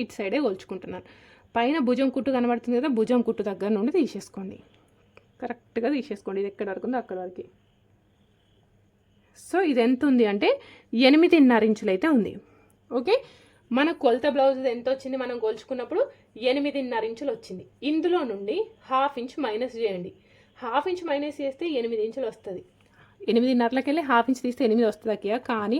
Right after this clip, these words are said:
హాఫ్ ఇంచ్ ఎందుకు మైనస్ చేయాలి, ఎవరికి చేయాలి, ఏ సైజు వాళ్ళకి చేయాలి అనే కదా మీరు అడిగేది.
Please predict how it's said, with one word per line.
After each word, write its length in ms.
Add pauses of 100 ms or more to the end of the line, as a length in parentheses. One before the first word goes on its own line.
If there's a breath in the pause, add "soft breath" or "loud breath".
హాఫ్ 280
ఇంచ్ 160
ఎందుకు 260
మైనస్ 280
చేయాలి, 240 (140)
ఎవరికి 360
చేయాలి, 260 (140)
ఏ 20 (100)
సైజు 240
వాళ్ళకి 260
చేయాలి 340
అనే 120
కదా 160
మీరు 120
అడిగేది. 260